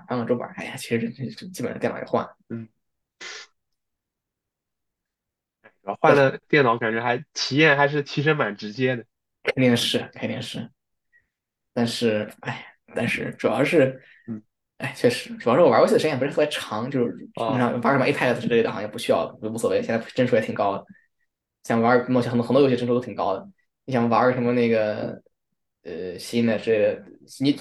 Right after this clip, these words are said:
Speaker 1: 你其实就算是C O D的这个，就是多，普通的多人和那个单人任务，帧数也是没问题的。战区不行，是因为战区地图大，它加载，
Speaker 2: 嗯。
Speaker 1: 就我也不知道为什么这个东西是这样的，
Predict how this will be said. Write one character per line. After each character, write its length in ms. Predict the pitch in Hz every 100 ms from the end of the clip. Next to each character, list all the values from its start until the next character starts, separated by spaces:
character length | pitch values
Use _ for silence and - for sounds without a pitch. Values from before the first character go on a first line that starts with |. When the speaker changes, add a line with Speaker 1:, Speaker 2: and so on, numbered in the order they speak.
| 127
Speaker 1:
你 120 | 123
其 180 | 117 160
实 80 | 202
就 100 | 208
算 140 | 160
是 100 | 120
C 80 | 143
O 40 | 147
D 140 | 143
的 100 | 113
这 140 | 110 104
个， 260 | 98 92 - _ _ _
就 140 | 123 110
是 200 | 117 - _ _
多， 120 | 143 -
普 140 | -
通 140 | 131
的 60 | 170
多 120 | 123
人 240 | 104 90 -
和 140 | 110
那 180 | 107 104
个 240 | 95 98 - _ _ _ _ _ _
单 160 | 117 113
人 100 | 120
任 220 | 123 92
务， 100 | 82 - _ _ _ _ _ -
帧 180 | 120 117
数 100 | 117
也 100 | 104
是 40 |
没 140 | 107
问 120 | 117 113
题 160 | 101
的。 160 | 98 -
战 240 | - 180 139
区 180 | - 196
不 140 | 170
行， 200 | - 117
是 40 |
因 60 | 131
为 60 | 127
战 120 | 147
区 120 | 151
地 80 | 147
图 100 | 156
大， 240 | - - - _ _ _ _ _ _ _ _ _ -
它 80 |
加 120 | 127 -
载， 100 | 117
Speaker 2:
嗯。 100 | - 160 -
Speaker 1:
就 80 | -
我 80 | 175
也 80 | 247
不 40 |
知 60 | 208
道 60 | 180
为 120 | 190
什 100 | 139
么 80 | -
这 140 | 156
个 100 | 139
东 200 | 139 147
西 80 | 143
是 140 | 123
这 80 | 117
样 200 | 123 110
的， 80 | 110